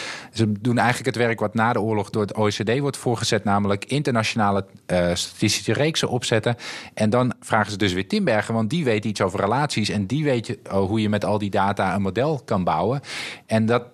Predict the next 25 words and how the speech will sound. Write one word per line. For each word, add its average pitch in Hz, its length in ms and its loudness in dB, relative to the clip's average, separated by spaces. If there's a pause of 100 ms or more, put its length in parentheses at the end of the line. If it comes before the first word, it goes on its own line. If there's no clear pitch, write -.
die 120 160 0
vraag 117 260 2
wordt 107 160 0
hem 104 100 0
dan 98 180 0
daar 95 180 2
ook 95 220 -4
gesteld. 113 520 0 (640)
Ehm, 104 420 2 (160)
maar 120 140 2
goed, - 240 0
je, 107 160 2
je 113 100 0
vroeg - 260 0
over 107 140 0
de 110 60 2
oorlog, 143 360 -2
dus, 113 160 -2
dus 104 280 -2
laten 107 300 2
we, 98 200 2
eh, 98 400 0 (120)
daarna 104 420 2
teruggaan. 139 520 0 (1300)
Ehm, 101 460 4